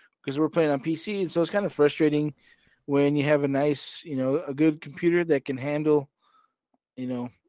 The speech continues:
better <laughs> graphics and everything else, and you're, like, trying to squint, you're like, "Look, what is this decal?" It's all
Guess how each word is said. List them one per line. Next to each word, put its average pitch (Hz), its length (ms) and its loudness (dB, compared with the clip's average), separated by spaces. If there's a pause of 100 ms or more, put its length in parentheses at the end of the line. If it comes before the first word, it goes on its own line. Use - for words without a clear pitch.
(380)
better 135 220 0 (300)
<laughs> 185 180 -2
graphics - 200 -4
and 185 80 0
everything 165 280 4
else, 165 220 6 (340)
and 139 120 -4
you're, 151 100 4
like, 143 140 4
trying 165 320 -2
to 165 180 2
squint, 180 340 -4
you're 156 80 -12
like, 139 200 -8
"Look, 175 180 -4
what 202 280 -10
is 233 120 -14
this 240 300 -12
decal?" 247 400 -4 (340)
It's - 120 -20
all 156 440 2